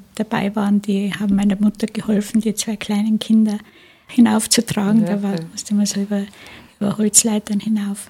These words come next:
Speaker 1: in den Stollen. Und da sind wir drinnen gesessen. Da war ein Eisenofen mit einem Rohr, das hinaus war, der hat gequalmt und die Wände waren nass.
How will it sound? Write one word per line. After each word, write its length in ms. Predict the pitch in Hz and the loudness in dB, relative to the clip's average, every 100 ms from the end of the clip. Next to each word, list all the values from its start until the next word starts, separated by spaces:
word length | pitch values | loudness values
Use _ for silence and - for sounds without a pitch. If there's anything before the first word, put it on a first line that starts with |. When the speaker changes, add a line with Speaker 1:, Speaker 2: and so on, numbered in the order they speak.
| - | -2
Speaker 1:
in 80 | 196 | 0
den 160 | 208 | 2
Stollen. 480 | 190 - 196 202 220 - _ _ _ _ _ _ _ - | 0 -2 -2 -2 -4 -10 _ _ _ _ _ _ _ -8
Und 360 | 202 170 180 - | -2 -2 -2 -6
da 80 | |
sind 240 | - 208 190 | -4 -2 -2
wir 80 | 190 | -4
drinnen 340 | - 151 147 | 0 2 2
gesessen. 460 | 139 - 220 - 220 | 0 0 2 2 0
Da 120 | 208 | 0
war 160 | 202 - - | -4 -4 -4
ein 180 | 190 180 | 0 0
Eisenofen 580 | 180 185 214 233 226 202 | 2 2 2 2 0 0
mit 160 | 208 202 | 0 0
einem 140 | 202 | 2
Rohr, 360 | 202 233 240 220 | 4 4 4 2
das 180 | 233 | -2
hinaus 420 | - 214 202 214 - | -4 -2 0 -2 -2
war, 120 | 196 | -2
der 180 | - 196 | -2 -2
hat 160 | - | -4
gequalmt 760 | 226 - 233 220 233 220 214 - | -4 -4 -2 2 4 4 2 0
und 380 | 202 208 - | -2 -2 -4
die 80 | 226 | -6
Wände 280 | 202 196 214 | -2 -2 -2
waren 220 | 196 202 | -2 0
nass. 400 | 226 226 226 - | 0 -2 -4 -6